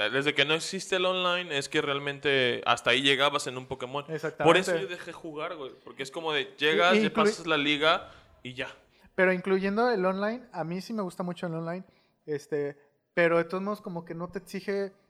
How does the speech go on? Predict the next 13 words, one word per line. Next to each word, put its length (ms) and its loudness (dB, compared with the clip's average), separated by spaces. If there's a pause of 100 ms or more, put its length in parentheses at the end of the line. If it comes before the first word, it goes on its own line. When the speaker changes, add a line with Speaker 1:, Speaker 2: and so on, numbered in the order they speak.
(400)
Speaker 2:
estar 300 -6
ahí 240 -6
todo 260 -2
el 80 -6
tiempo, 240 -6
o 60 -10
sea, 140 -8
puede 240 0
Speaker 1:
Ajá. 80 -2
Speaker 2:
ser, 220 2
ah, 260 -2
pues 120 -14
mira, 240 -4